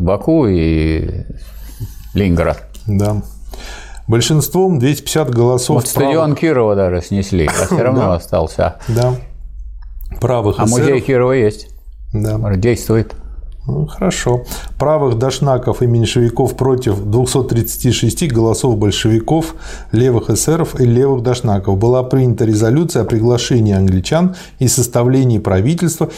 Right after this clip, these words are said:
Speaker 2: из всех советских партий, признающих власть Совета народных комиссаров.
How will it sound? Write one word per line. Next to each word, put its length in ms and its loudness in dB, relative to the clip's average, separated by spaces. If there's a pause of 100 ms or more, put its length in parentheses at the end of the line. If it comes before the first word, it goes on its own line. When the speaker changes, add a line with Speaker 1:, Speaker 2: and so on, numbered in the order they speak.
(140)
Speaker 2:
из 100 0
всех 300 0
советских 680 0
партий, 380 0
признающих 640 0
власть 260 0
Совета 380 2
народных 520 0
комиссаров. 600 -2